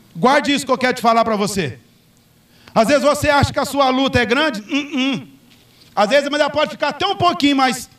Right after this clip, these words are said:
mais alta, mais densa. Mas não se preocupa que o Senhor, ele tá nessa batalha junto com você. O Senhor jamais vai te abandonar. Amém?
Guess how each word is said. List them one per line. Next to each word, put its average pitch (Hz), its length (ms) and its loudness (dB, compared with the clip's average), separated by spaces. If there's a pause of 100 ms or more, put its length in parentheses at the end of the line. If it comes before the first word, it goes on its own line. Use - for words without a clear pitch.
(1500)
mais 214 300 2
alta, 160 420 0 (1300)
mais 196 320 0
densa. 170 520 -2 (640)
Mas 175 140 4
não 190 80 6
se 208 120 2
preocupa 175 440 2
que - 100 -4
o - 20 0
Senhor, 156 280 0
ele 151 80 2
tá 156 120 0
nessa 147 240 2
batalha 131 440 0
junto 135 200 0
com 135 80 -2
você. 117 460 -2 (1080)
O 143 100 2
Senhor 202 360 2
jamais 202 480 0
vai 214 120 0
te 185 100 0
abandonar. 165 680 0 (840)
Amém? 180 640 4